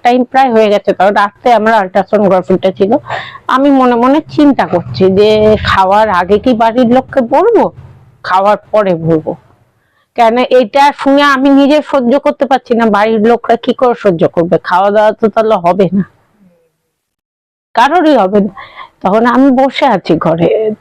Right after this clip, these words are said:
তা আমার হাজবেন্ড দেখে বুঝেছে সে কি বললো আল্ট্রাসোনোগ্রাফির ওখান থেকে, "তুমি এরম ভাবে বসে আছো কেন?"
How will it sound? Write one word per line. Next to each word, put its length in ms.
তা 360
আমার 340
হাজবেন্ড 460
দেখে 300
বুঝেছে 720
সে 100
কি 200
বললো 220
আল্ট্রাসোনোগ্রাফির 920
ওখান 280
থেকে, 180
"তুমি 260
এরম 200
ভাবে 260
বসে 300
আছো 320
কেন?" 160